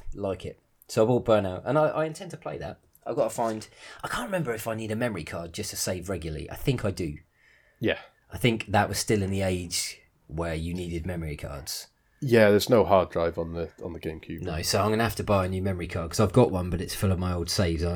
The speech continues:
Speaker 1: I know it's full. And the other one I've got is, like, a Pokemon exclusive game card with all my Pokemon stuff on it, so I'm never putting that in again in case I accidentally delete something. <laughs> So I'm gonna go back and play Burnout again, see where it all started, just to have a little,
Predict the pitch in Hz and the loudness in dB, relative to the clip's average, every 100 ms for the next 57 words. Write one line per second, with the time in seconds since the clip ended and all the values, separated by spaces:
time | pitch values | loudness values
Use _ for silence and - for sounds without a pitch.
0 | 92 92 87 - - 95 87 - - - | 4 4 4 -2 4 6 4 -6 -14 -2
1 | 101 113 101 92 90 87 82 85 80 95 | 6 8 8 6 4 2 2 2 -2 10
2 | - 101 - 92 85 - - 95 90 76 | 12 12 12 -2 -4 -6 0 0 2 -2
3 | - 90 87 90 82 76 82 80 - - | 2 2 2 2 2 2 2 0 -2 -2
4 | 80 82 98 87 73 - 78 - 71 - | 0 8 8 8 0 -4 -4 -4 -4 -2
5 | - 65 - - 92 85 82 92 82 80 | -2 -2 -4 -4 -4 -2 0 2 2 2
6 | 92 80 80 78 80 82 80 73 69 80 | 0 2 -2 -2 0 0 0 -2 0 2
7 | 76 - 78 76 82 82 - - - 82 | 2 2 0 0 2 4 4 4 6 8
8 | - - - - - - - - - - | 8 6 -8 -12 -8 -8 -4 -4 -4 -12
9 | - - - 147 - - - - - - | -10 -8 -4 -4 -4 -12 -14 -14 -10 12
10 | 139 131 - _ - 135 135 120 110 110 | 12 12 6 _ 6 8 10 10 12 10
11 | 110 110 101 110 107 98 82 92 95 104 | 8 6 8 10 8 6 4 2 2 0
12 | - - 139 117 107 98 101 - 101 90 | -2 4 8 10 10 8 6 8 8 8
13 | 98 - - 110 113 95 95 76 | 2 -4 2 4 6 4 4 4